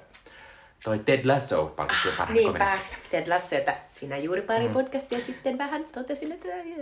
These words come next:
Speaker 1: Mutta pitää sanoa sen verran, että, että tää on tämmönen hauska kehitys, mikä nyt ollaan nähty tässä, että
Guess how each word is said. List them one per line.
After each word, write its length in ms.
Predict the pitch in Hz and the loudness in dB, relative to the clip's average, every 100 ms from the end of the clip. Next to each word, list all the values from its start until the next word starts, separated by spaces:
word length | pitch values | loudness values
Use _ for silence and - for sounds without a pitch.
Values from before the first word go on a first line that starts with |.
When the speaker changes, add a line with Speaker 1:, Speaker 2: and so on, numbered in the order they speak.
| 285 | 2
Speaker 1:
Mutta 260 | 135 - | 6 8
pitää 160 | - 131 | 10 10
sanoa 180 | 131 127 | 10 8
sen 160 | 143 | 8
verran, 240 | 127 113 110 | 10 10 10
että, 200 | 120 110 | 8 6
että 320 | 113 127 104 - - _ | 6 4 2 0 -18 _
tää 200 | 160 147 | 8 10
on 60 | 107 | 10
tämmönen 220 | 131 135 | 6 10
hauska 260 | 143 135 110 | 10 10 4
kehitys, 440 | 139 139 104 95 | 6 6 4 -2
mikä 220 | 98 101 | 0 2
nyt 100 | 101 | 4
ollaan 200 | 107 110 | 4 6
nähty 240 | 113 113 110 | 6 4 4
tässä, 300 | 87 - 92 | -2 0 0
että 260 | - 95 | 2 0